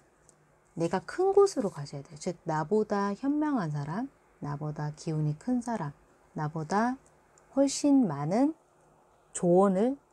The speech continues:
줄 수 있는 사람, 그런 사람들 곁에 가셔서 일도 익히시고 돈도 버시고,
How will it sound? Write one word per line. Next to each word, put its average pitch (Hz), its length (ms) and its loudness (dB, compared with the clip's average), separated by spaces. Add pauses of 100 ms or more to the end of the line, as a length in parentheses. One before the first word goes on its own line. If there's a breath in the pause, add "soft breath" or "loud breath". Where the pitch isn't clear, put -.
(100)
줄 208 180 4
수 - 180 -2
있는 147 220 -2
사람, 147 340 -12 (200)
그런 202 260 4
사람들 269 340 2
곁에 185 300 -4
가셔서 156 680 -6 (1040 loud breath)
일도 170 260 6
익히시고 170 720 -2 (200)
돈도 175 300 4
버시고, - 400 -6